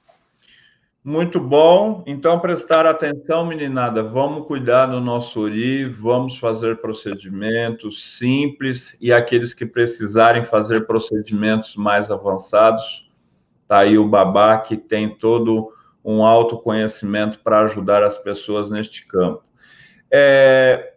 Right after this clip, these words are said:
Babá, muitas, al-, muitas pessoas aqui perguntando também sobre a bicu, que sempre é um tema que também um bandista não, não lida, a gente falou um pouquinho na, no-, na outra live.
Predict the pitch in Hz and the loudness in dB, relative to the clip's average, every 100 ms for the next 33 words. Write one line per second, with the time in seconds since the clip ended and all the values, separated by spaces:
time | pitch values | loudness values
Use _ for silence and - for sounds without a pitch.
0 | _ - 175 190 226 240 156 120 - _ | _ -4 0 2 4 4 4 0 -6 _
1 | _ _ _ _ _ - 139 175 196 196 | _ _ _ _ _ -10 -4 -4 -4 -6
2 | - - - _ 117 123 120 - 127 147 | -8 -16 -20 _ 0 0 -2 -8 -8 -6
3 | 175 170 - 147 - 135 135 131 123 117 | -4 -6 -6 -8 -8 -6 -6 -2 -2 -4
4 | - 127 131 127 - 131 127 120 117 113 | -4 -4 -4 -6 -2 -2 0 -2 -4 0
5 | 123 135 131 110 - _ _ _ _ _ | 2 4 2 -2 -6 _ _ _ _ _
6 | _ - 139 117 120 127 131 135 - - | _ 0 2 4 4 4 2 -2 -8 -6
7 | 127 127 123 123 131 - - - 139 139 | 0 2 0 -2 -4 -6 -8 -2 0 -2
8 | 147 - 131 113 107 _ _ 165 - 208 | -6 -2 0 0 -4 _ _ -12 -6 -4
9 | 226 214 185 170 151 127 131 139 147 143 | -4 0 0 2 0 -2 0 2 2 0
10 | 127 117 _ _ _ _ _ _ _ - | -2 -4 _ _ _ _ _ _ _ -8
11 | 117 135 127 135 139 135 127 123 120 120 | -2 0 2 2 2 2 2 2 0 -6
12 | - 120 123 127 123 113 - 113 113 113 | -4 -2 0 -2 -2 -4 -8 -6 -4 -2
13 | 110 113 143 151 135 123 123 - 131 117 | -2 0 2 2 0 0 -4 -4 0 2
14 | 120 127 127 120 117 - 120 127 120 113 | 2 0 -2 -2 -2 -4 -2 -2 -2 -4
15 | 113 113 - 113 110 107 113 117 110 104 | -4 -4 -4 -2 0 0 -2 -2 0 2
16 | 104 110 120 131 131 135 | 4 4 4 2 -4 -10